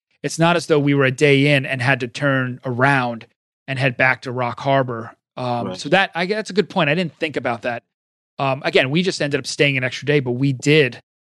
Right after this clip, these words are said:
Speaker 1: our itinerary. We did our trip.
Speaker 2: Yeah.
Speaker 1: So that, I'm very grateful for that, that it wasn't truncated because of the weather worries.
Speaker 2: Absolutely.
Speaker 1: That was nice. I don't know about you guys, but, uh, I need to go find some, uh,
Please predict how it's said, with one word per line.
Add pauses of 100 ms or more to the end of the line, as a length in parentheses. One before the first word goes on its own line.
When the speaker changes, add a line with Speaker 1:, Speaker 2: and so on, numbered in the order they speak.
(200)
Speaker 1:
our
itinerary.
We
did
our
trip. (380)
Speaker 2:
Yeah.
Speaker 1:
So
that, (200)
I'm
very
grateful
for
that,
that
it
wasn't
truncated
because
of
the
weather
worries. (280)
Speaker 2:
Absolutely.
Speaker 1:
That
was
nice. (760)
I
don't
know
about
you
guys,
but,
uh,
I
need
to
go
find
some,
uh,